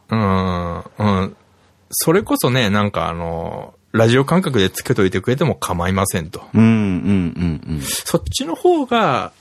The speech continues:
Speaker 2: あー。
Speaker 1: いいのかなっていうか、まあ、すごく素直に言うと、
Speaker 2: うん。
Speaker 1: あの、戻ってきてほしいっていう。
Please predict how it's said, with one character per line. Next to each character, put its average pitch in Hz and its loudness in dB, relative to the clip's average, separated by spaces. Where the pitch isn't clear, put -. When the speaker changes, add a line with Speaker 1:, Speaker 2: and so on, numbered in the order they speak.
Speaker 2:
あ 80 -8
ー。 - -2
Speaker 1:
い 180 4
い 165 6
の 117 2
か 92 -4
な 92 0
っ - -4
て 98 -8
い - -2
う 95 -6
か、 87 -6
ま 185 0
あ、 131 2
す - 2
ご 311 4
く - -8
素 - -2
直 294 4
に 147 6
言 117 6
う - 0
と、 107 4
Speaker 2:
う 98 -6
ん。 101 -2
Speaker 1:
あ 107 2
の、 95 2
戻 139 6
っ 180 -2
て - -2
き - -6
て 294 2
ほ 233 2
し 185 0
い 95 0
っ - -18
て - 2
い 233 6
う。 - 4